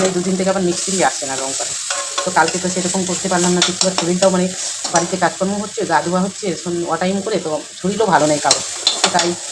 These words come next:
ঘুগনিটা একদম ঝাল ঝাল করেই করবো, মানে খেতেটা মুখে সবার স্বাদ আছে, কারোরও মানে মুখে স্বাদ নেই সেরকম। আর এখন সময়টাই বুঝতে পারছো, সময়টাও ভীষণ খারাপ যাচ্ছে, সবার জ্বর লেগে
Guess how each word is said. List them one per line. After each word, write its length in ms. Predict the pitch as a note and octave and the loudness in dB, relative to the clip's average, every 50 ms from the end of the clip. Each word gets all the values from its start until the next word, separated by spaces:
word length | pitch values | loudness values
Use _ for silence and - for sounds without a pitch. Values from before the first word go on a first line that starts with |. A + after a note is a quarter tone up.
| - D#3+ | -10 -4
ঘুগনিটা 280 | - E3+ F3+ F3+ F3+ F#3+ F#3 | 0 2 2 4 4 4 2
একদম 160 | F#3 A3 A3+ B3+ G3 | 2 0 -6 -4 0
ঝাল 160 | D#3+ D#3+ D#3+ D#3+ | 2 2 4 4
ঝাল 120 | E3 F#3 F#3 F3+ | 4 2 2 2
করেই 160 | G3 G#3 G#3 - - | 2 0 0 0 0
করবো, 220 | D3+ C#3+ B2 B2 A#2+ - - - - - - - - - - - | 0 0 -2 -4 -6 -8 -8 -10 -6 -2 -2 -2 -2 -4 -8 -6
মানে 120 | - F#3+ F#3 | -6 -4 -2
খেতেটা 280 | - F3 F3+ F#3+ F#3 A#3+ B3+ A#3+ F#3+ | -2 -2 -2 0 0 0 -2 0 0
মুখে 200 | F3 F#3 F#3 A3+ G#3 | 0 0 0 0 -2
সবার 200 | - F3+ F3 F#3+ F#3 - | 0 0 0 0 2 2
স্বাদ 160 | E3 D3+ - C#3+ | 4 4 4 2
আছে, 140 | C3 - - - - - - - - - - - - | -2 -6 -8 -12 -8 -2 2 2 4 4 2 2 2
কারোরও 240 | F3 F3+ F#3+ G3 G#3 G#3+ | 4 2 2 2 0 0
মানে 100 | F#3+ F#3 F#3+ F#3+ | 0 0 2 0
মুখে 180 | F#3 F3+ A3 G3 - | -2 -2 -4 -4 0
স্বাদ 160 | - D#3 D#3+ D#3 D#3 | 4 4 4 4 2
নেই 100 | D3+ C#3+ - | -2 -2 -2
সেরকম। 320 | - D3 C#3+ C3+ - - - - - - | -2 -4 -2 -2 -2 -2 -2 -2 -2 0
আর 60 | - F#3+ | 2 2
এখন 120 | F#3+ F3 G3+ - | 2 2 2 2
সময়টাই 360 | F#3+ F3+ F#3+ G3 F#3 G#3 G#3 F3+ | 2 4 4 2 2 0 0 0
বুঝতে 180 | F#3 F#3 - - - | -2 -2 0 0 2
পারছো, 220 | G3+ F#3+ F#3+ - A3 G#3+ - - - - - - - | 2 2 0 -2 -6 -6 -8 -12 -14 -14 -12 -8 -4
সময়টাও 420 | F#3+ F#3+ G3 G3 G3+ G3 G3+ G#3 - F#3 | -2 0 0 0 0 2 2 0 2 2
ভীষণ 220 | F#3 F3+ F#3 F#3+ G3+ - | 0 0 0 -2 2 4
খারাপ 180 | - - F3 F3+ - | 4 4 4 4 2
যাচ্ছে, 220 | F#3 F3+ F3+ - G3+ G3 - | 0 -2 -2 -4 -6 -4 -4
সবার 180 | E3+ E3+ F3 E3 | -2 -2 0 0
জ্বর 180 | E3+ E3 E3 F3 F#3 F#3 - - - - - - - - - - - - - - F#3 | 2 2 2 0 -2 -6 -12 -14 -16 -16 -16 -16 -16 -16 -16 -16 -8 -4 0 2 4
লেগে 180 | F#3+ F#3 F#3+ | 6 6 6